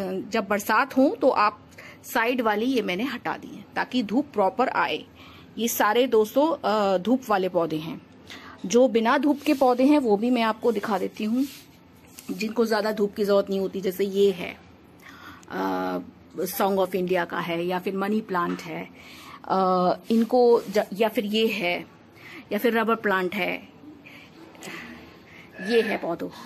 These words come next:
तो इनको ज़्यादा धूप की ज़रूरत नहीं होती है। लेकिन जितने भी फूलों वाले जैसे ये है, अ, इसको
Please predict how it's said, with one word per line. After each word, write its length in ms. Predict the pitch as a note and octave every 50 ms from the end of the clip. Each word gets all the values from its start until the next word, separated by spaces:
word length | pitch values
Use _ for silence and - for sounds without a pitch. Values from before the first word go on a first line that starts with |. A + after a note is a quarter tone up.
| - - - - - - -
तो 300 | G#3 G3+ G3+ G#3 G#3 - -
इनको 680 | B3+ C4+ C4+ C4+ - D4+ D4+ D4+ D4+ D#4 D#4 D#4 C#4+
ज़्यादा 400 | A3+ G3+ G#3+ G#3+ G#3 A3+ A#3+ A#3+
धूप 220 | A3+ B3 A3+ A3+
की 100 | - A3
ज़रूरत 260 | G3 G#3+ G#3 G3+ G3+ -
नहीं 160 | G3+ F#3 F3+
होती 220 | E3+ E3+ - - D3+
है। 160 | A3+ A#3+ -
लेकिन 460 | F3+ F#3 F#3+ F#3 - A#3+ A#3 A#3 A3+
जितने 320 | A3+ G#3 G3+ - A3+ A#3+ A#3+
भी 120 | A#3+ C4
फूलों 420 | C4 - - G#3 G#3+ A#3 B3+ C4
वाले 240 | B3+ A#3 G3+ G#3 G3+
जैसे 260 | G3 G3+ F#3+ - G#3+
ये 180 | G#3 G3 G3 G3
है, 280 | G3 A#3 E3+ E3+ - - - - - - - - - - - - -
अ, 300 | - F#3+ F#3 F#3 F3+ - -
इसको 460 | G#3 G#3 - - G#3 G3+ G3+ G3